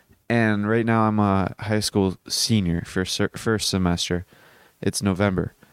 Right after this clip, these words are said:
or it's September. What am I saying? So I'm pretty sure I, like, the first time I meditated was then, and, like, I was meditating fairly consistently after the gym, like, in the yoga studio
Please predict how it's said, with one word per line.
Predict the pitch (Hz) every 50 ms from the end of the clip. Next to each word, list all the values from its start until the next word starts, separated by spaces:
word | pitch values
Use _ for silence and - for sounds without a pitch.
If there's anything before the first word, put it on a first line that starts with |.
| _ - -
or | 110 110 104 - -
it's | 107 - -
September. | - 107 - - - 104 95 85 85 87 - - -
What | - 95
am | 92 90
I | 90
saying? | 90 - - 92 87 85 85 90 - - - - - - - - - - - - - - - - - - _ _ -
So | - - - 127 117 113 110 - _ _ _ _ - - _ _ _ _ _ _ _ _ _ _ _ _ _ _ _ _ _ _ -
I'm | 127 117
pretty | 120 143 151 160
sure | 151 - 175 190 185
I, | 170 151 135 123 120 117 - -
like, | - 117 110 -
the | - 104
first | - 127 120 113 -
time | 127 117
I | 117
meditated | 107 101 101 101 104 98 - - 104 95 95 92
was | 95 90 85 87
then, | 92 92 92 95 92 92 - -
and, | - 101 101 95 92 92 90 87 85 - - - - - _ _ _ _ _ _ _ _ _ _ _ _ _ _ _ _ _ _ _ _ _ _ _ _ _ _ _ _ _ _ _ _ _ _ _ _ _ _ _ _ _
like, | - 123 117 107 -
I | - 117 120
was | 127 143 160 135
meditating | 127 120 120 120 117 - 139 131 123 123 123 117 110 107 - -
fairly | - - - 113 117 120 120 117
consistently | - 120 107 95 - 104 95 - - 117 117 120 120 113 -
after | 98 98 95 95 - - 107
the | 95 98 90
gym, | 90 92 95 92 98 110 113 107
like, | 95 90 87 - _ - _ -
in | 104 104
the | 101 90
yoga | 73 87 90 92 92 98 104
studio | 101 - - - 117 113 107 117 120 120 123 123 127 123